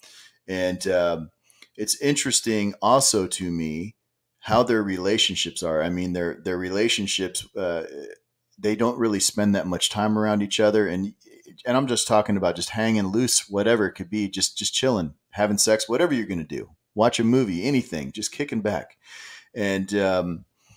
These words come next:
versus folks that live a more traditional lifestyle. And I think the system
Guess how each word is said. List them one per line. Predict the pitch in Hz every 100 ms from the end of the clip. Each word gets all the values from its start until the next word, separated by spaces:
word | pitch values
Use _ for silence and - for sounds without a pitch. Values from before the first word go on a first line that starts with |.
| _ _ _
versus | - 139 120 113
folks | - 123 123 120
that | 104
live | 95 104 95
a |
more | 92 90 90
traditional | - 87 85 87 85 78 - _ _
lifestyle. | - 92 127 120 - 87 80
And | 92
I |
think | 101 160 -
the | 107
system | - - 185 175 - 80 85